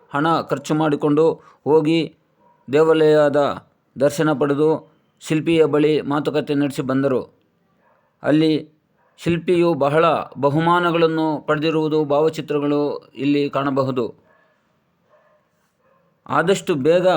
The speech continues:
ಕೆ ಸಿ ರೆಡ್ಡಿ ಶಿಲ್ಪ ಕೋಲಾರ ಜಿಲ್ಲಾ ಕೇಂದ್ರದಲ್ಲಿ ಸ್ಥಾಪನೆಗೊಳ್ಳಲು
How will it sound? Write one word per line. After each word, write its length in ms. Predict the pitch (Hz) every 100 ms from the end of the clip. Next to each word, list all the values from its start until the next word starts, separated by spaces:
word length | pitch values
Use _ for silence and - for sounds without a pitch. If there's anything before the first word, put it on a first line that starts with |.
| 131 -
ಕೆ 140 | - 160
ಸಿ 120 | 170
ರೆಡ್ಡಿ 280 | 165 151 160
ಶಿಲ್ಪ 320 | 160 151 156 151 95 - _ _ _
ಕೋಲಾರ 380 | 139 165 170
ಜಿಲ್ಲಾ 300 | 156 143 165
ಕೇಂದ್ರದಲ್ಲಿ 680 | 156 160 160 147 139 160 139
ಸ್ಥಾಪನೆಗೊಳ್ಳಲು 1040 | 113 - 143 151 151 147 151 151 156 165